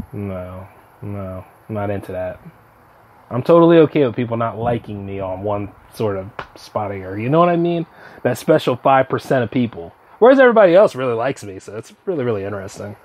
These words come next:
And I mean genuine growth. <laughs> But yeah, so if anything, like, it's a production day on Thursday, so not too much is going down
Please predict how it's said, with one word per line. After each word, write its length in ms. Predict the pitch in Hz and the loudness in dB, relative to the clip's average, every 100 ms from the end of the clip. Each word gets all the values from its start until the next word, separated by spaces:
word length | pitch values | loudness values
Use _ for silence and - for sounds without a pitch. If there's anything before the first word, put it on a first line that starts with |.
| - - _ | -20 -20 _
And 100 | 240 | 4
I 80 | 302 | 6
mean 280 | 294 247 185 | 6 4 0
genuine 560 | - 220 294 262 196 170 | 2 4 4 4 0 0
growth. 420 | 160 147 101 - _ _ _ _ _ _ _ _ _ _ - | 0 0 -4 -12 _ _ _ _ _ _ _ _ _ _ -2
<laughs> 100 | 508 - - - - - _ - - 160 156 | 0 0 -2 -4 -8 -18 _ -20 -20 -20 -8
But 120 | - 202 | 2 6
yeah, 320 | 240 127 117 | 8 6 2
so 560 | - 165 151 147 135 - _ _ _ _ | -4 2 4 4 2 -6 _ _ _ _
if 120 | 117 | -4
anything, 500 | 208 247 185 196 190 | -2 0 0 2 2
like, 320 | 170 156 139 - _ - 101 - | 2 2 0 -12 _ -18 -18 -10
it's 220 | 139 143 | -4 -2
a 60 | 208 | 0
production 460 | 208 202 190 160 | 4 4 4 0
day 140 | 147 143 | 2 2
on 200 | 131 123 | 2 -2
Thursday, 520 | 135 127 113 104 101 | -2 -4 -4 -8 -12
so 160 | - 113 | -10 -8
not 340 | 135 185 190 | -4 -6 -8
too 180 | - 202 | -4 2
much 280 | 185 165 151 | 4 4 2
is 120 | 127 | 0
going 380 | 135 139 123 113 | 2 2 2 0
down 380 | 120 113 117 | 0 0 -2